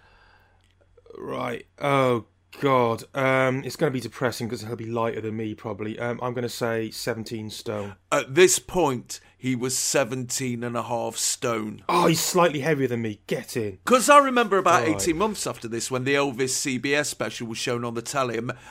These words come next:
Speaker 2: and my mum and dad were watching it, and they were absolutely mortified about what a big fat fucker Elvis was. And he was only sixteen and a half
Speaker 1: Hmm.
Speaker 2: stone, which is, you know, that's nothing nowadays. You know, I've been fifteen and a half stone.
Speaker 1: Yeah.
Speaker 2: I haven't done as many drugs, though.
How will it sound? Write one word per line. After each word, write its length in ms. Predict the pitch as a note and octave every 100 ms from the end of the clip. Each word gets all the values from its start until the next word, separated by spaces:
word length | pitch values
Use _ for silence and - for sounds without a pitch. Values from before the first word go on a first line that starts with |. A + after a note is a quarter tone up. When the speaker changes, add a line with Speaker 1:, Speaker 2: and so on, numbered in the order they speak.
| -
Speaker 2:
and 100 | F3+
my 80 | A3+
mum 240 | A#3 A3
and 80 | F#3+
dad 160 | G#3+
were 80 | G3
watching 400 | E3+ C#3 B2 B2
it, 60 | B2+
and 100 | F3
they 100 | F#3+
were 140 | F#3+ -
absolutely 1080 | G#3 F#3+ - - - F3+ E3 D#3+ D3+ D3+ D3
mortified 680 | C#3+ C#3+ C#3 C3+ - A#2 A2+
about 280 | A2+ B2 -
what 100 | C3
a 40 |
big 220 | B2+ C3+ -
fat 280 | C#3+ B2+ -
fucker 300 | C3 B2 A#2+
Elvis 400 | A#2+ A#2 A2 -
was. 220 | A2 G#2+ - - - - -
And 100 | F3+
he 60 | G3
was 180 | F3+ G#3
only 220 | F#3 E3+
sixteen 500 | - D3+ - D#3+ C3+
and 140 | C#3+
a 40 | C#3
half 140 | C#3
Speaker 1:
Hmm. 60 | C3+
Speaker 2:
stone, 300 | B2 C3+ C3
which 200 | C3+ E3
is, 160 | C#3+ _
you 100 | A3
know, 80 | F#3
that's 240 | A#3+ A3+ C#4
nothing 320 | C4+ G3 D3+
nowadays. 500 | C3 A#2+ B2+ D#3+ - _ _
You 100 | C#4
know, 80 | C#4
I've 80 | G#3
been 120 | A#3
fifteen 520 | F#3+ F#3+ F#3+ E3 C#3 A#2+
and 80 | A2+
a 40 |
half 120 | A2
stone. 400 | - - A2 D#3+ - _ _
Speaker 1:
Yeah. 220 | A#2+ A#2 A2+ _ -
Speaker 2:
I 40 |
haven't 140 | E3+ D#3+
done 120 | E3+
as 120 | D3+
many 160 | D#3+ C#3+
drugs, 400 | C#3+ C#3 G#2 B2
though. 240 | A2